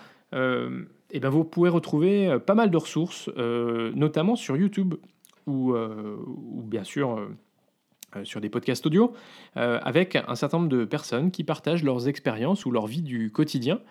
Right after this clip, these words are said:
Euh, et, euh, je dois dire que c'est vraiment chouette. Euh, enfin, moi, j'aime beaucoup regarder ces vidéos, euh, soit, euh, de personnes qui sont en couple ou, euh, soit, euh, de personnes, euh, euh, individuelles.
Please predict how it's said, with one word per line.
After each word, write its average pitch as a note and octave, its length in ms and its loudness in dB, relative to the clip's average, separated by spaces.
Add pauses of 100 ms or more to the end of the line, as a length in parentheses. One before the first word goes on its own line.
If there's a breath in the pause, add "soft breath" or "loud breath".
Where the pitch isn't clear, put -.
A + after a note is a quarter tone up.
(460 loud breath)
Euh, A#2+ 680 2 (120)
et, C#3+ 240 2
euh, B2+ 140 4
je A#2 80 0
dois C3+ 100 4
dire G#3+ 220 0
que B2+ 520 2
c'est - 200 -2
vraiment D#3 300 4
chouette. - 400 -2 (360 loud breath)
Euh, A#2 220 0
enfin, B2 160 -2
moi, C#3 160 2
j'aime B2+ 260 4
beaucoup A#2 480 0
regarder C3 280 0
ces - 160 -6
vidéos, B2 480 2 (380 loud breath)
euh, A2+ 840 0
soit, C3+ 440 0
euh, A2 260 0 (320 loud breath)
de A#2 80 -2
personnes A#2+ 300 -4
qui - 80 -12
sont D#3 120 0
en F3+ 80 4
couple A3+ 300 2
ou, B2+ 240 2
euh, A#2 140 0
soit, C#3 400 0
euh, A2+ 160 -2
de A2+ 120 -4
personnes, C3+ 420 -4
euh, A2 240 0 (400 loud breath)
euh, A2 640 -10
individuelles. B2+ 680 2